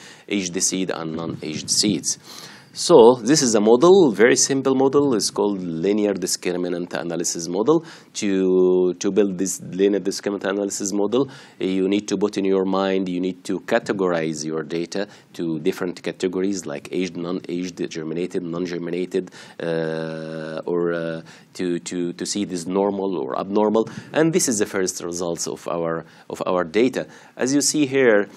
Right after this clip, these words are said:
if you need to, uh, to predict whether this, uh, this seed is, is already, uh, aged or non-aged. As you see, the, the model we developed has a high percentage of accuracy. It is nine,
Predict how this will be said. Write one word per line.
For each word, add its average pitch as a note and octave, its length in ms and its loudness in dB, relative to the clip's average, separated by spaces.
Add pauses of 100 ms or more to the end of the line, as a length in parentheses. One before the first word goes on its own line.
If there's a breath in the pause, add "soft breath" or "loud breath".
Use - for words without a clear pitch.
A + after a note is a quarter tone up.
(260 loud breath)
if - 400 -6
you A#2+ 280 4
need C3+ 380 2
to, A2 800 4
uh, G2+ 800 -2 (120)
to G2 220 -6
predict B2+ 600 4 (380 loud breath)
whether F#2 460 4
this, F#2 440 0
uh, F2+ 500 0
this A#2 180 2
seed A2 180 -2
is, F#2 200 -4
is - 320 -6
already, F#2+ 480 0 (240 loud breath)
uh, F#2 160 -2
aged G#2+ 260 2
or F2+ 100 0
non-aged. A#2 520 0
As F#2+ 160 -4
you F#2+ 80 -2
see, G2+ 260 0
the, E2+ 160 -4 (200)
the E2+ 140 -6
model G#2+ 360 2
we F#2 160 -2
developed G#2 480 0 (240 loud breath)
has E2+ 240 -8
a E2 80 -6
high G#2 640 2 (120)
percentage G#2+ 580 -2 (120)
of E2+ 320 -8
accuracy. A2+ 640 0 (220 loud breath)
It - 100 -10
is F#2 100 -4
nine, F#2 580 -4